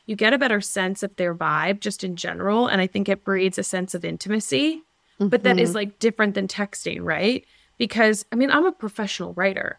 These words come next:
Speaker 1: I can run circles around you texting. You know what I mean? But it
Speaker 2: Mm-hmm.
Speaker 1: doesn't really mean anything. And then another trick that I like to use is, like, when they send theirs back, I'll respond by being like, "Whoa, your voice is, like, really, I didn't expect that. Like,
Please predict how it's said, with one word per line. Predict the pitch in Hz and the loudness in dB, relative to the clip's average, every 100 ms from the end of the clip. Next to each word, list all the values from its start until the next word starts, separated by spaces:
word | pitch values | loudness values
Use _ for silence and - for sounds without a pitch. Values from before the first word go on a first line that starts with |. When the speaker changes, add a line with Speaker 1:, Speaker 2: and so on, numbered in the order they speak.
| - | -2
Speaker 1:
I | 320 | 2
can | 247 | 4
run | 185 | 2
circles | - 359 285 180 | 2 2 2 2
around | 180 175 - | 0 -2 -6
you | |
texting. | - 214 - - - 202 | -8 -8 -8 -10 -10 -6
You | 247 | 4
know | 269 | 6
what | 240 | 8
I | |
mean? | 208 196 220 | 6 4 4
But | 185 | 2
it | |
Speaker 2:
Mm-hmm. | |
Speaker 1:
doesn't | 226 254 208 - | 2 2 0 0
really | 220 208 190 | 2 4 4
mean | 196 208 185 | 4 4 4
anything. | 180 196 190 156 180 240 - - | 2 2 2 2 2 0 -2 -2
And | 233 220 202 | 0 0 2
then | 247 285 254 196 185 185 - | 4 6 6 4 0 -4 -2
another | 202 202 214 220 | 2 4 4 0
trick | - 196 - | -2 -8 -6
that | 190 | -8
I | 185 | -6
like | 185 - | -8 -6
to | 196 | 0
use | 190 185 | 2 2
is, | 180 | -2
like, | 185 180 | -4 -2
when | 190 185 | 0 4
they | 190 202 | 4 2
send | - 185 185 | 0 -2 -2
theirs | 180 190 208 196 | 2 2 2 0
back, | 190 175 170 175 _ - | 0 2 2 -4 _ -6
I'll | 185 180 180 | -2 0 -2
respond | 185 196 - 185 175 | -4 -8 -2 0 0
by | 180 | 0
being | 175 175 175 | 0 0 0
like, | 170 170 170 - - | 0 -2 -2 -6 -18
"Whoa, | - 170 170 277 - 170 165 185 - - - | -10 -2 2 4 4 4 2 0 -4 -8 -8
your | - 196 269 | -2 0 0
voice | 233 247 349 - | 4 4 2 -2
is, | 202 | -2
like, | 190 196 | -2 0
really, | 196 220 214 196 | 2 4 4 4
I | 190 | 4
didn't | 247 277 | 4 2
expect | 202 - 247 302 - | -2 -4 -4 -2 2
that. | 175 | 2
Like, | 175 175 | 0 -4